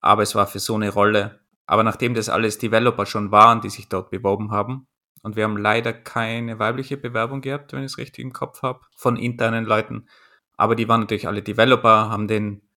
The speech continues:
Ablauf schon gekannt, intern, die Firma.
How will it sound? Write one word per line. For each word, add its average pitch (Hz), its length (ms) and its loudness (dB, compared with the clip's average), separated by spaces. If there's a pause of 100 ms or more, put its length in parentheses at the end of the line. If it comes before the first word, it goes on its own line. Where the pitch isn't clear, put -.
(160)
Ablauf 110 400 4
schon 110 160 -6
gekannt, 117 520 0
intern, 107 520 -2
die 101 80 -10
Firma. 113 720 0